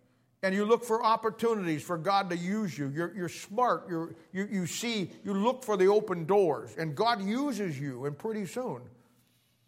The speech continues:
because of your prayers, because of your caring, God brings them to the place where he hears their first prayer.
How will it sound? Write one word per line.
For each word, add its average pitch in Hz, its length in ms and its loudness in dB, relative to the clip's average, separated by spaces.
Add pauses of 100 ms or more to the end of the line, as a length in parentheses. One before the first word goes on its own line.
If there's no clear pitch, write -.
(160)
because 151 280 -2
of 143 80 -4
your 202 200 -2
prayers, 127 520 -8 (1120)
because 160 320 0
of 147 160 0
your 196 220 4
caring, 180 560 -4 (840)
God 131 260 -4
brings 156 260 -4
them 135 120 -8
to 127 80 -10
the 127 80 -12
place 143 400 -6
where 131 140 -6
he 131 180 -6
hears 135 280 -2
their 160 180 0
first 127 340 -12
prayer. 101 300 -12